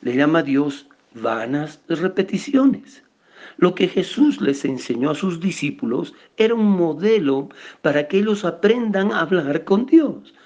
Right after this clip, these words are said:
no para que repitieran muchas veces, sino para que establezcan una conversación familiar con Él,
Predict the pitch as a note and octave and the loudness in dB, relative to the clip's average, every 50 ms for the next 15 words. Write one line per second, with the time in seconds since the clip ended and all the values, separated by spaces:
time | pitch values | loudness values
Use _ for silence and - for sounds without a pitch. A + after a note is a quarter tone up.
0 | - _ _ _ - - D3+ F3+ F#3 F#3 G3 F#3+ F#3+ - E3 D#3 D#3 D3 C#3 - | -20 _ _ _ 0 2 4 6 6 6 6 4 2 -2 -4 -2 -2 -4 -6 -4
1 | - - C#3 C3 - B2+ A2 - - A#2 G#2 - - A#2+ A2+ A2+ A#2+ C3+ C#3 C#3 | -2 -2 -2 -2 -2 -4 -6 -4 -6 -8 -6 -6 -4 -2 0 0 0 -2 -4 -6
2 | - - - _ _ _ - C#3+ D#3+ C#3 B2 A#2 A2 A2 - - D3+ - - - | -8 -14 -20 _ _ _ -4 -2 0 0 0 0 -2 -4 -4 -6 -6 -6 -4 -2
3 | - A#2+ D4 C#4+ - - - - - - _ - - - - - - _ - - | 0 0 0 0 -2 -6 -8 -10 -10 -16 _ -20 -20 -20 -20 -20 -20 _ -2 0
4 | F3+ F3 F3+ F#3 F#3 - F#3 E3 D3+ C#3+ E3 - - - D3+ D#3 D#3 - - C#3 | 2 4 4 2 2 2 0 0 2 0 -2 -4 -4 -4 -4 -4 -4 -4 -6 -6
5 | C3+ - - - _ - C3 B2+ A#2+ C#3 E3+ G3 A3+ G3+ F#3 - - - B2+ A#2 | -6 -6 -12 -12 _ -6 -6 -4 -4 -2 -2 0 0 0 -2 -4 -6 -6 -6 -4
6 | A#2+ B2+ - - - - - - - - - - G#3 G#3+ G#3+ G#3 G3+ G#3 - F3 | -4 -6 -8 -10 -14 -20 -20 -20 -20 -12 0 2 4 4 4 2 0 0 2 2
7 | E3 D#3+ D#3+ D3+ D#3 D3 C#3+ - D#3 C#3 - F3 F#3 G3+ A3 G#3 - - G3 F#3+ | 2 2 2 2 2 2 0 -4 -6 -4 0 2 2 4 2 2 0 0 0 2
8 | F#3 E3 C#3 C3 C3 B2 B2+ C#3 C#3 - - - A3+ B3+ D4 D#4+ D#4+ A#3 D3 B2 | 2 0 0 0 -2 -4 -4 -4 -6 -6 0 2 4 6 6 6 4 2 2 0
9 | B2+ E3+ G3 | -2 -6 -8